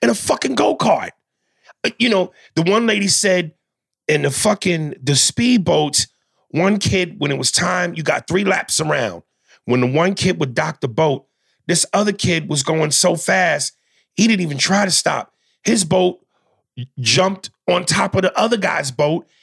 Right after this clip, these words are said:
and the one kid who was underneath the boat had his head mushed down, and she thought he was decapitated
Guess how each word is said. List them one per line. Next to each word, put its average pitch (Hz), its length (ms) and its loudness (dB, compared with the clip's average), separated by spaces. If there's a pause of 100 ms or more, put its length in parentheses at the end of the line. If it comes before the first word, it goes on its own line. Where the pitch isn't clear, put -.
(220)
and 170 140 -2
the 151 60 -2
one 196 280 2
kid 185 400 2
who - 140 2
was 165 200 2
underneath 185 460 0
the 180 80 -2
boat 156 320 0 (680)
had 190 220 2
his 180 140 -4
head 190 500 0 (240)
mushed 165 340 2
down, 165 360 -2
and 156 100 -4
she - 140 0
thought 190 240 0
he 240 80 2
was 202 160 -2
decapitated 208 760 -2